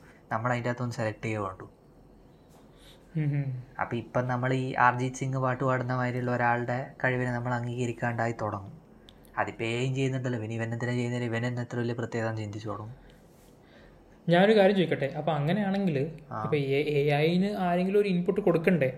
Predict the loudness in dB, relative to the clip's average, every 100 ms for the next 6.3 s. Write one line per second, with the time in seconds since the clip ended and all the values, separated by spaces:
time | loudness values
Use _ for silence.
0 | -4 -2 -2 -4 -4 -4 0 2 2 2
1 | 2 0 2 2 2 0 2 2 2 0
2 | -4 -16 -8 0 4 6 6 2 0 -2
3 | 0 4 4 4 2 0 -2 -2 0 2
4 | 2 2 4 2 0 -2 -2 0 2 2
5 | 4 4 4 0 2 4 4 4 2 4
6 | 4 2 0